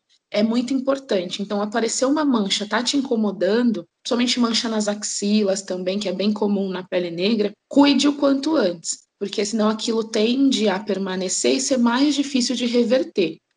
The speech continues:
Mas todas as manchas, em sua maioria, a gente consegue reverter. O que vai depender é do quanto tempo a gente consegue reverter ali, quanto a gente, tempo a gente tem pra tratar aquela mancha, sabe? Então, é muito importante. E aí, são os ácidos, né, em sua maioria, Bruna, que a gente acaba utilizando.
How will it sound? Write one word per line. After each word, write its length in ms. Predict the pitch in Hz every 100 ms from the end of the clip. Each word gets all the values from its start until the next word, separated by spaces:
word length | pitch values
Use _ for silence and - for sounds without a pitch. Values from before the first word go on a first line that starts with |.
| -
Mas 300 | 226 247 -
todas 360 | 349 403 403
as 160 | 339 233
manchas, 520 | 233 247 277 - 208
em 80 | 208
sua 220 | 208 247
maioria, 320 | 254 247 220
a 60 | 233
gente 180 | 233 240
consegue 400 | 247 233 226 214
reverter. 600 | 208 220 262 - 202 156 - - -
O 80 | -
que 140 | 262
vai 240 | 208 240
depender 640 | 277 277 269 247 220 208 240
é 100 | 240
do 160 | 214 240
quanto 440 | - 247 - 330 330
tempo 280 | 247 240
a 60 | 247
gente 240 | 226 233
consegue 500 | - 240 - 214 214
reverter 500 | 220 214 214 214 -
ali, 240 | 208 208 208 - -
quanto 140 | -
a 40 | 226
gente, 160 | 214
tempo 220 | - 240 240
a 40 |
gente 240 | 214 226
tem 240 | - 220 214
pra 180 | 226 208
tratar 520 | - 220 - - 185
aquela 380 | 180 - 170 185
mancha, 440 | 170 147 147 -
sabe? 360 | - 180 208 226 _ _
Então, 180 | - 196
é 60 | 196
muito 280 | 202 214 226
importante. 800 | 233 233 240 180 160 160 - - _ _ -
E 120 | 277
aí, 420 | 311 277 359 - -
são 260 | - 320
os 100 | 320
ácidos, 540 | 277 269 - 220 214 208
né, 160 | 202
em 60 | 220
sua 180 | 214 220
maioria, 480 | 214 214 220 202 185
Bruna, 240 | 175 180
que 120 | 185
a 40 | 185
gente 220 | 190 190
acaba 300 | - 185 185
utilizando. 560 | - 202 220 190 160